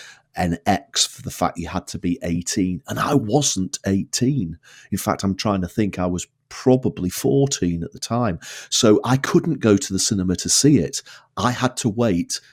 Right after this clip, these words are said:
until it came out on V H S. And, and, and I heard people, family, friends who'd been to see it and they were raving about it. Even some of my friends who looked older than me, unfortunately, I, I did definitely look fourteen. There's no way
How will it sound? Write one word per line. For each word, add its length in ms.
until 260
it 120
came 280
out 420
on 200
V 240
H 360
S. 440
And, 240
and, 240
and 100
I 120
heard 360
people, 460
family, 400
friends 320
who'd 140
been 180
to 100
see 280
it 80
and 100
they 40
were 140
raving 480
about 400
it. 140
Even 300
some 240
of 80
my 320
friends 400
who 320
looked 280
older 360
than 140
me, 120
unfortunately, 720
I, 100
I 40
did 180
definitely 440
look 240
fourteen. 480
There's 160
no 240
way 320